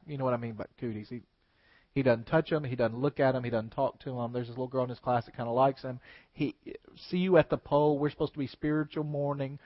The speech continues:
saying good morning to everybody." He walks right past her. She tries to say something. He doesn't look at her. Just walks right past her. I'm afraid he thought he was gonna turn into a girl for the moment if he talked to her.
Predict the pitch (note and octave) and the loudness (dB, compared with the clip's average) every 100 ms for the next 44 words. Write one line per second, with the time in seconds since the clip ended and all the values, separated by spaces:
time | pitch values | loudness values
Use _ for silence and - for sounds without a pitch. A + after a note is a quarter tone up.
0 | - _ - D3 D3+ D3+ D3 D3 D#3 B2+ | -20 _ 0 2 2 2 0 0 0 2
1 | C#3 C#3 B2+ D3 C3 - C3 C3 C#3 - | 4 4 2 2 2 0 0 4 4 4
2 | C#3 C3 C3+ - C#3 C#3 C3+ C3 - B2+ | 0 0 -4 -8 -4 0 0 -2 -4 -4
3 | D#3+ C3+ B2 D3 B2 A#2 B2 B2 A2+ G#2 | -4 -6 -2 2 2 0 -6 -6 -6 -8
4 | D#2 B2 A#2+ C3+ C3 - G2+ - - - | -8 -12 -6 0 0 -2 -12 -10 -16 -18
5 | _ _ _ - - - C#3 D3 C#3 C3+ | _ _ _ -20 -18 -10 0 6 6 4
6 | C3 C#3 B2+ B2 B2 A#2+ B2+ A#2+ A#2 A#2 | -2 -6 -6 0 2 2 0 -6 -6 -6
7 | A2 A2 _ _ - - C3 C3 C3 D3+ | -6 -10 _ _ -20 -12 -6 -6 -6 -4
8 | A2+ A#2+ B2 A#2 - A2+ A2 G#2+ G#2 G#2 | -4 0 0 0 -2 -6 -4 -6 -8 -10
9 | G#2+ A2+ - _ _ _ _ _ _ - | -8 -10 -12 _ _ _ _ _ _ 2
10 | B2+ G2 - G#2+ | 4 2 -8 -12